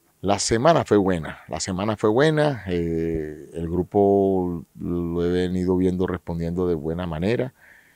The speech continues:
eh, pues nos cambia efectivamente la, las ideas, y, eh, pero bueno, nos mantenemos en firme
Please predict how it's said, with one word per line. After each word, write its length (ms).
eh, 800
pues 140
nos 140
cambia 300
efectivamente 640
la, 260
las 180
ideas, 520
y, 160
eh, 200
pero 200
bueno, 240
nos 100
mantenemos 560
en 80
firme 960